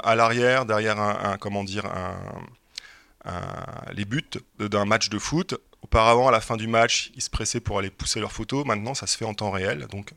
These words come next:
gain de temps, gain d'argent, publication immédiate des photos. Nous, on offre en fait des solutions, euh, avec différents boîtiers qui vont se mettre soit derrière la caméra, soit dans un backpack, soit à la ceinture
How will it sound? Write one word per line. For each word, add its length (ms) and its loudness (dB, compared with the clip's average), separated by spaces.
gain 220 -2
de 60 -6
temps, 300 -2
gain 180 -4
d'argent, 360 -2
publication 580 -6
immédiate 300 -8
des 120 -6
photos. 300 -12
Nous, 120 6
on 80 8
offre 240 8
en 40 -2
fait 160 0
des 120 -4
solutions, 600 -4
euh, 420 6
avec 220 -2
différents 320 -2
boîtiers 480 2
qui 120 -6
vont 100 0
se 100 -6
mettre 160 2
soit 340 6
derrière 280 4
la 100 4
caméra, 640 0
soit 360 8
dans 200 0
un 60 2
backpack, 720 2
soit 360 6
à 20 6
la 80 6
ceinture 640 -2